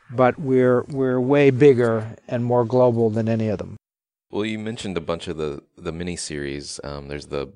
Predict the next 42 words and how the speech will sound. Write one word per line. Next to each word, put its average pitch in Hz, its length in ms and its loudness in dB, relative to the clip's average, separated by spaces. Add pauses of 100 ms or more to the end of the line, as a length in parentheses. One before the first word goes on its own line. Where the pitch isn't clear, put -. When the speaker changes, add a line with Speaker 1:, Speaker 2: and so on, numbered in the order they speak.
(120)
Speaker 2:
you 80 80 -12
know, 73 80 -10
Business 82 420 -8
in 78 80 -10
a 71 60 -10
Trump 80 320 -10
Era, 78 360 -4
The 76 140 -10
Leading 78 380 -8
Learners, 76 560 -6
like 76 160 -12
you 78 80 -12
mentioned. 80 760 -12
Um, 73 320 -8
and 78 100 -12
then 78 240 -10
the, - 180 -10
one 82 200 -8
of 82 60 -8
my 76 100 -6
favorites 73 480 -8
is 69 120 -14
The 69 100 -10
Anatomy 69 400 -8
of 67 140 -10
a - 60 -8
Decision. 69 600 -12 (120)
Curious, 101 440 -6
how 98 180 -6
do 120 60 -6
you 123 100 -8
pick - 320 -10
these - 240 -12
topics - 840 -10
to - 100 -20
focus - 400 -12
on? - 220 -18 (440)
Speaker 1:
Well, 180 300 6
it's 165 200 0
interesting, 175 400 2
right? 151 180 4
So, 156 280 2